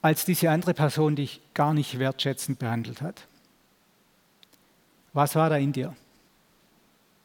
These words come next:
Oder was war, als du neulich nicht eingeladen wurdest? Du hast mitgekriegt, andere wurde eingeladen zu diesem Event,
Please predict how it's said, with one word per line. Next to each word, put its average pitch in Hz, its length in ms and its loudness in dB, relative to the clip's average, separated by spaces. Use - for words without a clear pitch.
Oder 180 260 4
was 202 300 2
war, 185 440 4
als 180 260 4
du 175 100 4
neulich 170 580 4
nicht 170 260 0
eingeladen 143 640 2
wurdest? 143 400 -10
Du 139 260 -4
hast 139 220 -2
mitgekriegt, 180 480 0
andere 147 300 2
wurde 135 200 0
eingeladen 190 600 4
zu 180 100 -2
diesem 170 240 0
Event, 165 380 2